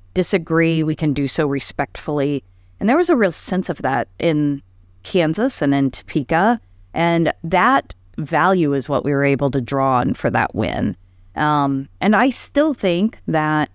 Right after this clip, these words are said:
despite how polarized our politics have gotten, despite, I think, sometimes the hateful rhetoric that we see, and even the new, um,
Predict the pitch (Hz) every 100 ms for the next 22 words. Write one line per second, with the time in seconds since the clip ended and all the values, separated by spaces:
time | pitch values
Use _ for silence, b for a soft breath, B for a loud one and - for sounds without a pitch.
0 | - 170 - - 160 185 - - 156 -
1 | 160 156 147 143 143 143 127 - 151 143
2 | 147 147 143 - 180 156 151 156 - 151
3 | 151 131 143 180 208 208 160 - - -
4 | 156 190 - - 160 165 160 - 156 160
5 | 147 - 139 151 - - 139 143 143 147
6 | - _ 139 135 139 - 139 135 196 -
7 | - - - - 190 196 - 233 247 269
8 | 208 170 165 175 208 220 165 165 160 -
9 | 147 151 143 139 135 131